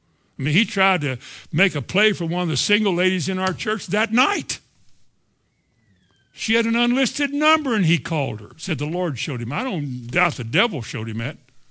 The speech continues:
And everybody just going, "Oh, man." We told the preacher,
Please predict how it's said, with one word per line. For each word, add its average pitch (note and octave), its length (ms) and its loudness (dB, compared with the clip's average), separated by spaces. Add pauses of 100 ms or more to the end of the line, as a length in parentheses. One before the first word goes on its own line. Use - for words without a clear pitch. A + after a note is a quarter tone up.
(1040)
And D3 120 -2
everybody D#3 320 -2
just C#3 240 -4
going, C3 120 -2
"Oh, B2+ 460 -2
man." B2 400 -2 (220)
We A3 160 2
told G#3+ 320 2
the A#3+ 100 0
preacher, C#4+ 480 2